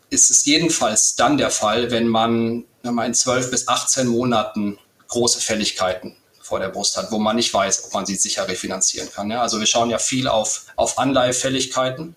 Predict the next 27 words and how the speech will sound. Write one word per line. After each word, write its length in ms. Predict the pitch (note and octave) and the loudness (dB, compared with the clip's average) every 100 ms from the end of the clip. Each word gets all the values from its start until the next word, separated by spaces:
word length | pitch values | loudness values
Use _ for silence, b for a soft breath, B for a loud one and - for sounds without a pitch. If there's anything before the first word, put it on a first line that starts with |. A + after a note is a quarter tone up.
| _ | _
oder, 220 | A#2 A#2 | -2 0
oder 160 | A#2 G#2 | 2 2
andere 280 | C3 B2+ | 2 -2
große 600 | B2 A#2 B2+ B2 A#2 - | -2 0 0 0 -2 -6
Finanzierungsfälligkeiten. 1200 | A#2 A#2 A2+ C3 C3 B2+ C3 B2+ - C3 C3 D3 - _ | -6 -4 -2 -2 -2 -2 -2 -4 -4 -6 -6 -10 -12 _
Und 440 | A#2+ A#2 A#2 - - | 0 2 0 -2 0
wenn, 260 | B2 B2+ | 0 2
wenn 140 | B2 B2 | 0 0
die 100 | C3+ | 0
innerhalb 200 | C3+ B2 | 0 0
der 100 | B2+ | 0
nächsten 240 | C3 B2+ | 0 0
zwölf 300 | - D3 E3 | 0 0 2
Monate 280 | C#3+ B2+ B2+ | 0 0 -2
fällig 300 | - A#2+ A#2 | -4 -4 -2
werden, 180 | B2 A#2+ | -2 0
dann 100 | A2+ | 0
ist 160 | - C3 | -2 0
man 180 | A#2+ | 0
ja 80 | A#2 | 0
möglicherweise 840 | A#2 B2+ C3 - A2+ A#2 D#3 D3 C3 | 0 0 -2 -2 2 4 4 4 2
schon 200 | - A#2+ | 0 0
in 80 | |
einem 260 | A#2 A2+ A#2 | -2 -2 -4
insolvenzrechtlich 720 | A#2 A2+ A#2 A#2+ - - - | -2 0 0 0 -4 -8 -6
relevanten 340 | A2 G2+ G2+ | -4 -4 -4
Bereich. 480 | G2+ G#2 G#2+ - - | -4 -2 -2 -4 -8